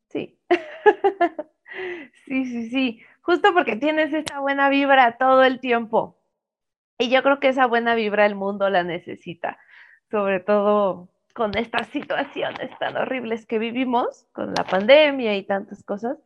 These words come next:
Eh, y creo que eso es lo que tú le puedes dar al mundo, o sea, tu buena vibra, tus ganas de vivir,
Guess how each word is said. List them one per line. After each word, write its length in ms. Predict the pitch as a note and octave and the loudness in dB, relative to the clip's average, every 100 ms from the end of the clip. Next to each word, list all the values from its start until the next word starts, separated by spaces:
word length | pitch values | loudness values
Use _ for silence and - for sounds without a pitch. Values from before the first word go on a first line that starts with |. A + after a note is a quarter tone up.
| _ _ _ _ _ _ _ | _ _ _ _ _ _ _
Eh, 480 | A3 G#3 G#3 G3+ C#3+ | 4 6 8 6 4
y 100 | C#4 | 4
creo 180 | D#4 D#4+ | 2 4
que 80 | |
eso 120 | F4 F4 | 2 2
es 60 | |
lo 100 | D#4+ | 0
que 120 | C4+ | -2
tú 100 | A3+ | -2
le 140 | B3+ C4 | -2 -2
puedes 360 | B3+ A#3 A#3 | 0 0 0
dar 300 | G3+ G3+ G3+ _ _ _ _ _ - | 2 0 0 _ _ _ _ _ -4
al 180 | G3 | -4
mundo, 460 | G3 G3 F#3 - _ | -4 -6 -6 -8 _
o 40 | _ | _
sea, 180 | - - | -10 -4
tu 160 | A#3 | -2
buena 320 | G#3 A#3 A#3 G#3+ | 2 2 4 2
vibra, 420 | G#3 G3+ G3 F3+ | 2 0 0 0
tus 200 | F#3+ F#3+ | -6 0
ganas 380 | F#3+ F#3+ G#3 G3+ | 0 2 0 0
de 120 | F#3+ | -4
vivir, 560 | F3 E3+ F#3+ B3 - | -4 -6 -4 -4 -6